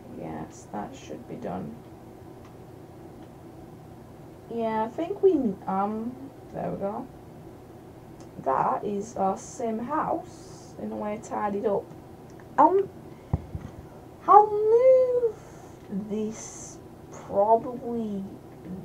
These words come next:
there. Like, there we go. So now, yeah, that should probably work. I don't know, I have that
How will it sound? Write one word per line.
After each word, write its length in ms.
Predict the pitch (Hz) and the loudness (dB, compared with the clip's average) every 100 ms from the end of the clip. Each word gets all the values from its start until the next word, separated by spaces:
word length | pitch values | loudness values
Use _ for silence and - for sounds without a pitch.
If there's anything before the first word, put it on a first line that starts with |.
| - | -8
there. 540 | 175 175 175 269 330 415 403 - - - - - | -6 0 2 2 -2 -6 -10 -16 -18 -18 -16 -12
Like, 520 | - - - - - - - - - - - | -10 -8 -8 -10 -12 -14 -16 -16 -16 -12 2
there 160 | 190 | 4
we 40 | 180 | 4
go. 180 | 175 - - - - - - - - - | 2 -4 -10 -16 -16 -16 -16 -18 -18 -16
So 200 | - 247 | -8 0
now, 500 | 240 247 220 180 180 - - | 2 4 4 4 0 -6 -10
yeah, 200 | 220 196 175 - | 0 2 2 0
that 240 | - - - | 0 -2 -8
should 580 | - - - 220 220 - - | -14 -14 -8 0 0 -2 -8
probably 460 | - 208 196 - 170 | 0 0 0 -4 -4
work. 420 | - - 302 - - - - - - - - - - - | 0 2 2 0 -8 -18 -18 -18 -18 -18 -18 -18 -14 -2
I 20 | |
don't 180 | - - | 0 2
know, 80 | |
I 220 | 208 220 208 | 0 0 -2
have 100 | 208 | -2
that 180 | 196 | -4